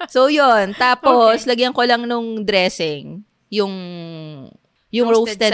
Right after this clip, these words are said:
Speaker 2: sesame.
Speaker 1: sesame dressing.
Speaker 2: Mm.
Speaker 1: Tapos, when I feel like eating spicy, nag-a-add ako ng sriracha.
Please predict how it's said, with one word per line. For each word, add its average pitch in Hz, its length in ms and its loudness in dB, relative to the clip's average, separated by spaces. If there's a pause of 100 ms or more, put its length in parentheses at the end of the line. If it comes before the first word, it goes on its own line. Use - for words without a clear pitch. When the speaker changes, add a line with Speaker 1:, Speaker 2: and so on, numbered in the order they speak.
Speaker 2:
sesame. 202 200 0
Speaker 1:
sesame 190 440 -4 (600)
dressing. 151 720 -6
Speaker 2:
Mm. 170 400 -16
Speaker 1:
Tapos, 233 580 0
when 214 280 0 (960)
I 185 200 -4
feel 214 240 -6
like 185 220 -4
eating 185 300 -12
spicy, 208 800 -10
nag-a-add 240 360 -6
ako 160 180 -10
ng 147 120 -12
sriracha. 151 560 -14